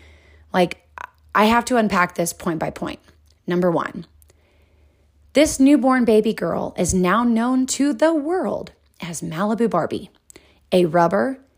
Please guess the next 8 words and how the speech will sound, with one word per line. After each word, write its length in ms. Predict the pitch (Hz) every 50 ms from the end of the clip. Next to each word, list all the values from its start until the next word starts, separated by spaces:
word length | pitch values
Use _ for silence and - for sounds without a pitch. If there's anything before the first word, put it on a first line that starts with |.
| _ _ _ -
mindless 600 | 180 175 165 165 175 196 208 240 302 320 - -
doll 440 | 185 170 165 156 147 - 185 - _ _ - - - _ _ -
with 140 | 185 175 185
a 80 | 175 175
sexual 520 | - - 180 170 170 - - 214 247 269
figure 560 | 262 - 226 208 165 170 165 156 165 170 170 _ _ _
and 200 | - 190 233 262
shape 420 | - - 349 320 254 359 - -